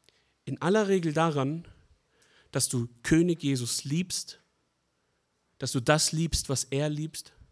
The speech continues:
und dass du ihm mit Freuden gerne folgen willst. Diesem großen König.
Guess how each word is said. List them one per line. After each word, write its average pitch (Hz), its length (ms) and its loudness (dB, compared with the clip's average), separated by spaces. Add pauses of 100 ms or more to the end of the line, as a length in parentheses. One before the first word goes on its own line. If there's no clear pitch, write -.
(920)
und 131 60 -4
dass 127 120 -2
du - 60 -6
ihm 135 100 0
mit 127 100 0
Freuden 151 480 -2
gerne 139 300 -2
folgen 117 400 -4
willst. - 400 -10 (1120)
Diesem 165 460 0
großen 139 420 -2
König. 110 580 -4